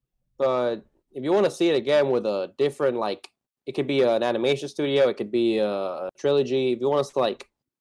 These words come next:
do what we just did, which is just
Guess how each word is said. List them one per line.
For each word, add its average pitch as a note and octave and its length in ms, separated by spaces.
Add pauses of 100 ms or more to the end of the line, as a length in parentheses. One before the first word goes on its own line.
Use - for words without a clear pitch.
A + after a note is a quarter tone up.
(920)
do D3 220
what A2+ 280
we B2+ 200
just C3 220
did, C3+ 140
which A2+ 140
is G#2+ 100
just - 340